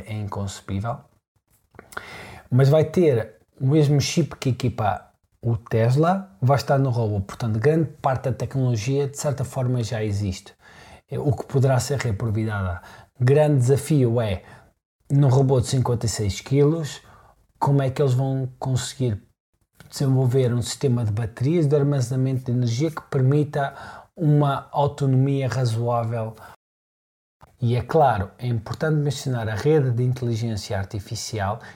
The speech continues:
e o sistema de comunicação em tempo real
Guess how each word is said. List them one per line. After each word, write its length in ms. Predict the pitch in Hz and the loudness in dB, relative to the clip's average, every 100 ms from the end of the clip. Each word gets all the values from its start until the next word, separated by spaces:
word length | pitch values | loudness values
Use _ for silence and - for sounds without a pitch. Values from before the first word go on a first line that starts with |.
| - | -8
e 40 | 120 | -6
o 40 | |
sistema 420 | - - 160 147 | -6 -4 -2 -2
de 80 | 135 | -4
comunicação 800 | 123 127 120 120 113 123 131 147 - _ | -4 -2 -2 -4 -6 -4 -6 -8 -16 _
em 140 | 135 135 | -4 -2
tempo 340 | 147 131 127 | 2 2 0
real 440 | - 117 117 120 | -4 0 0 0